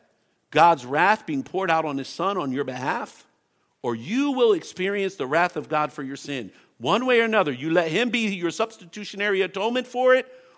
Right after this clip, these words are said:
or you're gonna have to deal with it yourself. But guess what you don't get?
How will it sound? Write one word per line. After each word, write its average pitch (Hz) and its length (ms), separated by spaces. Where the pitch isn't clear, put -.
or 285 480
you're 127 200
gonna 160 160
have 151 140
to 135 60
deal 143 240
with 143 160
it 139 80
yourself. 151 460
But 123 100
guess 165 220
what 160 160
you 165 80
don't 165 260
get? 95 220